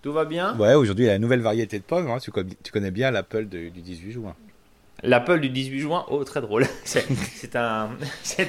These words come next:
Speaker 1: une vanne, euh, technologique.
Speaker 2: <laughs> Ouais.
Speaker 1: Pourquoi pas pour les, <laughs> n'importe quoi. Bon, euh, fait chaud ?
Speaker 2: Oui.
Speaker 1: Euh,
Speaker 2: Très, même la nuit,
Speaker 1: oh.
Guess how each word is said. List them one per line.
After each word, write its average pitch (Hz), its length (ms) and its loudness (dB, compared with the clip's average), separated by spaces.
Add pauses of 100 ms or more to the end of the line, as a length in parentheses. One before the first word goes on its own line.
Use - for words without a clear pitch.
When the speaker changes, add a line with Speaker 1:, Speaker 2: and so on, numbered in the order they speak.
Speaker 1:
une 151 160 0
vanne, 131 400 0
euh, 104 220 -2
technologique. 143 720 -6
Speaker 2:
<laughs> - 80 -6
Ouais. - 300 4
Speaker 1:
Pourquoi 123 340 0
pas 110 160 0
pour - 240 -8
les, 113 100 -8 (460)
<laughs> - 100 -18
n'importe 156 380 -6
quoi. - 240 -2 (800)
Bon, 147 260 6 (420)
euh, 147 360 8
fait 156 160 0
chaud ? 226 280 6 (540)
Speaker 2:
Oui. 90 160 4 (260)
Speaker 1:
Euh, 147 40 2 (160)
Speaker 2:
Très, 160 240 -2
même 185 200 6
la 202 120 8
nuit, 165 200 10
Speaker 1:
oh. 196 200 4